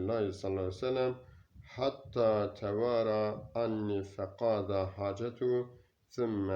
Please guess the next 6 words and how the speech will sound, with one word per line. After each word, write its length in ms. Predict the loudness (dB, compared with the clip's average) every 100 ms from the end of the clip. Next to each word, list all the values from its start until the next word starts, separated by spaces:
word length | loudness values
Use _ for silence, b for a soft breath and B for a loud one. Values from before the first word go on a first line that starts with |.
| 0 -2
جَاءَ 280 | 0 2 2 0
وَعَلَيْهِ 580 | -2 -2 -2 -2 -2 -2 -4 -4
جُبَّةٌ 500 | -6 -6 -2 -2 0 0 0 -4 b b b -12 -6
شَمِيَّةٌ 680 | -2 -2 0 0 0 -2 0 0 0 -4 B B _ -14 0
ضَيِّقَةُ 680 | 2 2 -2 -4 -4 -6 -4 -2
الْكُمَّيْنِ 1300 | 0 0 -4 -12 _ _ _ -6 -2 2 2 2 2